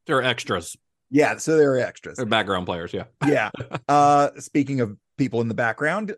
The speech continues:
Speaker 2: uh, Gary Weeks, who plays Officer McMillan in, uh, Nice Guys, did twelve episodes of Star Trek Enterprise in two thousand one, playing an uncredited engineer. So he's in the back turning a knob,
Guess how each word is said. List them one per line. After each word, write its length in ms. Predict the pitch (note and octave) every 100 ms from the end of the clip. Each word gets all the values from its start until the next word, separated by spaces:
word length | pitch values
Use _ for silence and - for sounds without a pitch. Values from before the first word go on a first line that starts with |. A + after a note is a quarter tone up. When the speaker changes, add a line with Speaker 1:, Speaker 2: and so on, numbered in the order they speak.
| B2+
Speaker 2:
uh, 180 | C3
Gary 340 | B2 C3 E3+ G3+
Weeks, 460 | D3 D3 F3+ -
who 100 | D#3+ C3+
plays 320 | C#3 C3+ B2
Officer 460 | - B2+ - - C3+
McMillan 720 | A2+ - B2 G3 F3+ C3+ C3 -
in, 340 | A#2 A#2 A#2
uh, 340 | A#2 A2+ G#2+ G2+
Nice 280 | G#2 G#2+ -
Guys, 360 | A#2 A#2+ C3+
did 280 | A#2 C#3+ C3+ -
twelve 340 | D#3 F#3 A3+
episodes 680 | F#3+ C#3+ B2 B2+ A#2 A#2+ A2
of 240 | - A#2 G#2
Star 240 | B2 A#2+
Trek 240 | - G2 -
Enterprise 680 | F3+ B3 - G#2+ G#2 C3 B2+
in 80 |
two 140 | G2+ A#2
thousand 420 | G#2 G#2 G2+ A2
one, 340 | E3+ D3 B2+ B2 _
playing 460 | - C#3 C#3+ C#3+ D3
an 180 | B2 B2 -
uncredited 720 | C3+ F3 - F3+ E3+ E3+ D#3+ -
engineer. 520 | C3+ B2+ B2+ A2+ F#2+
So 180 | - G#2+
he's 240 | B2+ D3
in 80 | D3
the 80 | C3+
back 400 | B2+ B2 B2 -
turning 300 | - C#3 B2+
a 80 | B2+
knob, 400 | A#2+ A2+ A2 A2